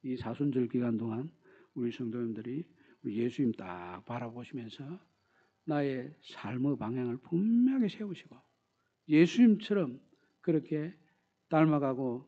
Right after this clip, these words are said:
또 성장하고 성품을, 그 예수님의 성품을 꼭 품으셔서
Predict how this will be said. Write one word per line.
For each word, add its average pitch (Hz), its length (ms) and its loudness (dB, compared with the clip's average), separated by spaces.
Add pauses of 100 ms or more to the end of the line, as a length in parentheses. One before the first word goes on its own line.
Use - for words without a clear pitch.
(160)
또 131 380 -4 (120)
성장하고 113 760 -4 (460)
성품을, 139 640 -2 (440)
그 165 220 10
예수님의 160 440 8
성품을 143 480 0
꼭 131 480 -6
품으셔서 139 600 -8